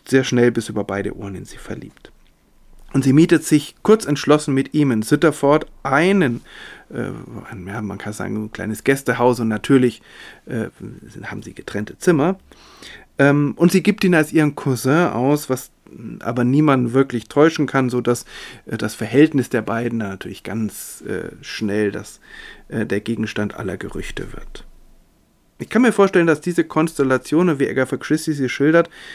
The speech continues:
äh, zur damaligen Zeit doch etwas anrüchig war. Also in der Realität sowieso, aber vielleicht auch so als Romandarstellung. Heute ist das ja alles überhaupt gar kein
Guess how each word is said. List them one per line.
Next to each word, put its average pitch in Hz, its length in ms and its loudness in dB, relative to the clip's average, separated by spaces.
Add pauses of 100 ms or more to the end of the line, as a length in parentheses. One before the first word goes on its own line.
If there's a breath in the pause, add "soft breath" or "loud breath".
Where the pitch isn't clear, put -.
(440 loud breath)
äh, - 60 -18 (380)
zur 185 120 2
damaligen 180 480 2
Zeit 175 240 0
doch - 140 -6
etwas - 360 -6
anrüchig 147 680 2 (120)
war. - 340 -16 (500)
Also - 200 -10 (640)
in 131 100 -2
der 107 140 -2
Realität 110 520 -2
sowieso, 110 640 2 (420 loud breath)
aber 139 300 0
vielleicht 135 600 0
auch 131 220 0
so 127 200 -2
als - 260 -8
Romandarstellung. 107 840 -6
Heute 110 240 -4 (360 soft breath)
ist - 160 -16
das - 140 -14
ja - 80 -8
alles 101 300 -10
überhaupt 98 340 -12
gar 104 180 -4
kein - 340 -8